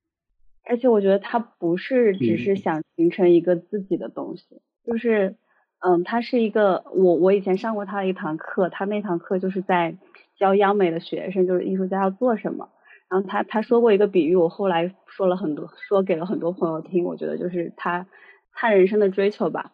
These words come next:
Speaker 1: 他就说那个，如果历史是一条河的话，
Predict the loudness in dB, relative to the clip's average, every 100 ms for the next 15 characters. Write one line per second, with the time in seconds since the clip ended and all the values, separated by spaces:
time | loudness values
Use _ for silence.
0 | _ -20 -20 -8 -4 -4 -4 -2 2 4
1 | 4 4 0 0 2 2 2 -2 -6 -8
2 | -6 -4 -4 -4 -4 -4 -6 -6 -4 -4
3 | -4 -4 -6